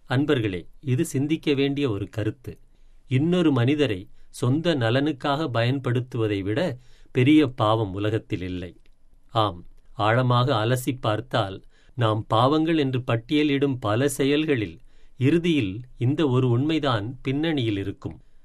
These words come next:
மற்றொரு மனித பிறவியை நாம் சுயநலத்திற்காக பயன்படுத்துவது, பலியிடுவது. பொருட்களை பயன்படுத்துறோம்,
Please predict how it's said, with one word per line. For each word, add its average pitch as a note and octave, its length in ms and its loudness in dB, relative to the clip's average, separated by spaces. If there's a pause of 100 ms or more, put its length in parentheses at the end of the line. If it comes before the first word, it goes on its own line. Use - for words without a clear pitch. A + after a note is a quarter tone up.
(280)
மற்றொரு C3+ 500 0
மனித B2+ 340 2
பிறவியை A2+ 640 -2 (200)
நாம் A2 200 -2 (120)
சுயநலத்திற்காக B2 920 -2
பயன்படுத்துவது, G#2+ 1000 -2
பலியிடுவது. A#2 680 -2 (720)
பொருட்களை D#3 520 0
பயன்படுத்துறோம், B2 840 -2